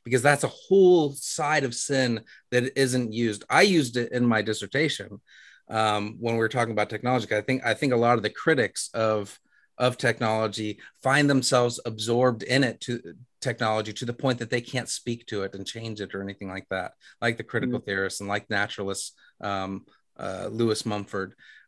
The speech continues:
Speaker 1: Uh, but they, they don't find themselves as having any dignity in the technological society. Um, and, but that's their sin, you know?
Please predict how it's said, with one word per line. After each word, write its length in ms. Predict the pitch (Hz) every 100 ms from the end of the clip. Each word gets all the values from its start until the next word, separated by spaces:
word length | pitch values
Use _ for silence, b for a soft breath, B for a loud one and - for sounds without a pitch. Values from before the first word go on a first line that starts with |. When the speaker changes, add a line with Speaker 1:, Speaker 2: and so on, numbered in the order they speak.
| -
Speaker 1:
Uh, 380 | 104 104 101 - -
but 260 | 107 117 110
they, 400 | 110 113 120 120
they 300 | 107 113 120
don't 340 | 117 135 127
find 260 | 123 127 123
themselves 340 | 120 123 113
as 80 | 110
having 320 | 110 123 120
any 300 | 113 110 117 _ 117
dignity 560 | 120 139 143 110 98 98
in 100 | 110
the 60 | 101
technological 640 | 107 - 101 95 95 -
society. 640 | 98 95 - 95 95 82 - b b b b -
Um, 420 | 110 104 101 104 -
and, 220 | 120 120
but 160 | 123 123
that's 200 | 120 -
their 160 | 110
sin, 300 | - 123 98 - -
you 120 | - 101
know? 180 | 98